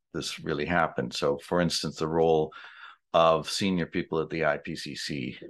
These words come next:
in the whole Hide the Decline episode, that, that really came out clearly in the ClimateGate emails, where you saw,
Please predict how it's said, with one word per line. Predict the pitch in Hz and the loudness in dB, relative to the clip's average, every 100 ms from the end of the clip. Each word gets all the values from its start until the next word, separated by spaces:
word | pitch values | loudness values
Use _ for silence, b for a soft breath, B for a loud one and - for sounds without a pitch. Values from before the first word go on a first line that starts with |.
| - | -8
in | 82 69 67 | -6 -4 -4
the | - | -4
whole | 73 71 69 | 0 2 2
Hide | 76 73 | 2 0
the | 71 | -2
Decline | 69 - 80 71 69 65 - b b b | -6 -4 0 0 0 -4 -12 b b b
episode, | - - 78 - 57 - | -4 -2 0 0 -2 -2
that, | 69 - - | -4 -6 0
that | 85 | 2
really | 85 98 98 85 | 4 6 6 4
came | 78 87 78 76 | 2 0 0 0
out | 69 | -2
clearly | - 87 78 73 69 69 - | -2 -2 0 0 -4 -6 -8
in | 85 76 | -6 -4
the | 71 71 - | -4 -4 -2
ClimateGate | 80 76 73 - 69 67 | 0 0 0 -2 -2 -2
emails, | 73 73 64 - - | -2 -2 -2 -4 -4
where | - - B B B B B B _ | -6 -6 B B B B B B _
you | 202 87 80 | -4 0 0
saw, | - 87 78 71 73 | 2 6 6 6 4